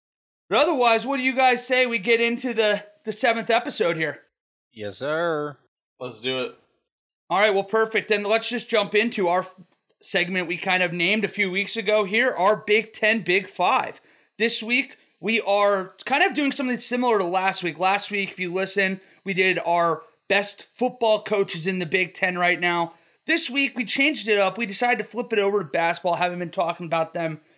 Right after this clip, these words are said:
Speaker 1: as much as we'd like to. So we're gonna do the best basketball head coaches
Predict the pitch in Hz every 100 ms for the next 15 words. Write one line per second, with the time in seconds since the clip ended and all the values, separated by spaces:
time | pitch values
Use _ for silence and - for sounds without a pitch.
0 | - 208 180 214 208 170 185 160 226 214
1 | 214 247 226 - - - - 302 302 311
2 | 294 196 262 277 277 - 247 165 175 226
3 | - - _ - 208 262 - 277 226 220
4 | 202 180 - 190 170 175 160 147